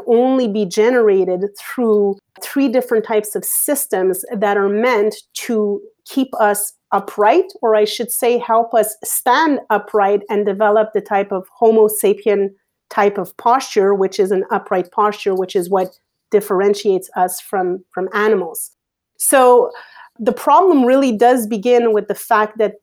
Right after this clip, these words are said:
parents are undereducated, I should say, or don't really know about, about these different things and primitive reflexes. But then when we go into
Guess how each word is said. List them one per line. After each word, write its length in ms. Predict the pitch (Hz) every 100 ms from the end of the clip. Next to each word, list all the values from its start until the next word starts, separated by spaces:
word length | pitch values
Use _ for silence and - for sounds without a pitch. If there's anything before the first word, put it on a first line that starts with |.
| -
parents 760 | - 220 226 233 254 - - - -
are 400 | 214 202 202 196 _
undereducated, 1120 | 240 262 262 269 254 254 240 269 262 277 277 269
I 120 | 240
should 240 | 247 240
say, 140 | - 269
or 100 | 233
don't 240 | 226 240
really 220 | 240 233
know 460 | 226 220 214 254 285
about, 420 | 233 240 240 254 254
about 300 | 220 226 226
these 200 | 240 208
different 460 | - 247 - 240 233
things 320 | 240 247 233
and 120 | 220
primitive 460 | 220 247 240 226 208
reflexes. 800 | 226 240 247 262 - 294 311 - - - - -
But 120 | 247
then 220 | 285 330
when 180 | 311 277
we 100 | 262
go 240 | 226 247
into 720 | 240 233 233 - 240 226 226